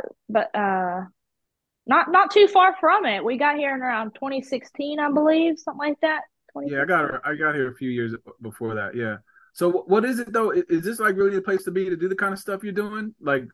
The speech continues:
Speaker 2: you, you know, you guys as a unit, like,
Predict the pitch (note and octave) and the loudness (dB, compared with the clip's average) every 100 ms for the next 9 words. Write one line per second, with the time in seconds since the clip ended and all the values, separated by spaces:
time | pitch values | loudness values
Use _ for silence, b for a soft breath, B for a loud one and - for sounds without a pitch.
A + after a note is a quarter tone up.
0 | _ _ _ _ _ _ _ _ D3+ E3 | _ _ _ _ _ _ _ _ -2 2
1 | E3 E3+ D3 C3+ C#3 D#3+ D#3 E3 D3 C#3+ | 2 2 0 0 -2 -6 0 0 0 -4
2 | C#3 E3+ F3 - C3 | -4 -2 -4 -6 -6